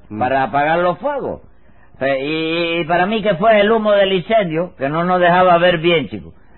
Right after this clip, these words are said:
Speaker 2: Pero el caso fue que, óyeme, no sé, me confundí,
Speaker 1: ¿Y qué
Speaker 2: chico.
Speaker 1: fue lo que hizo?
Speaker 2: Que en lugar de conectar la manguera al tanque del agua, la conecté al tanque de la gasolina del camión.
Speaker 1: María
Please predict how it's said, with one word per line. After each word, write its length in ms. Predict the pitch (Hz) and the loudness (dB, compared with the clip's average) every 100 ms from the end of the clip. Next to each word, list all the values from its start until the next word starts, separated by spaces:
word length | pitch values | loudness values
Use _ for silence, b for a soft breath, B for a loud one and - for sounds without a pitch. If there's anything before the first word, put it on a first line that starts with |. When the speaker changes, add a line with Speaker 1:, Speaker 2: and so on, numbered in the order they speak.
| b | b
Speaker 2:
Pero 180 | 127 139 | -2 0
el 120 | 143 | 0
caso 340 | 175 180 185 151 | 0 0 0 0
fue 200 | 175 185 | 0 0
que, 140 | 165 | 2
óyeme, 640 | 165 180 175 151 143 131 110 | 2 2 0 0 -2 -4 -4
no 200 | 117 143 | -4 -4
sé, 240 | 185 214 | -4 -4
me 180 | 143 113 | -6 -8
confundí, 400 | 113 110 110 120 | -6 -6 -6 -4
Speaker 1:
¿Y 40 | 139 | -4
qué 60 | 131 | -4
Speaker 2:
chico. 160 | 135 131 | -6 -6
Speaker 1:
fue 120 | 123 | -6
lo 120 | 113 | -6
que 140 | 107 | -8
hizo? 220 | 117 120 214 - | -10 -10 -18 -10
Speaker 2:
Que 80 | 113 | -6
en 60 | 123 | 0
lugar 300 | 131 156 170 | 2 2 2
de 120 | 165 | 0
conectar 520 | 156 147 139 - 160 | 0 -2 -4 -2 -2
la 220 | 151 147 | 0 0
manguera 500 | 151 135 127 139 127 | -2 -2 -2 0 0
al 160 | 120 110 | 0 -2
tanque 380 | 139 147 123 117 | -4 -4 -4 -2
del 180 | 113 113 | 0 0
agua, 360 | 101 95 104 - b b b | 0 -2 -6 -10 b b b
la 220 | - 107 113 | -4 -4 0
conecté 500 | 123 123 120 113 160 | -2 0 -4 -2 0
al 220 | 147 113 | 0 0
tanque 440 | 156 165 139 156 | -2 -2 -2 -4
de 140 | 139 143 | -2 -2
la 200 | 143 143 | -2 -2
gasolina 520 | 143 135 151 160 160 | -2 -2 -2 -2 -2
del 140 | 156 | -2
camión. 360 | 156 160 175 131 | -4 -4 -2 -4
Speaker 1:
María 440 | 120 143 196 175 | -4 -4 -2 -2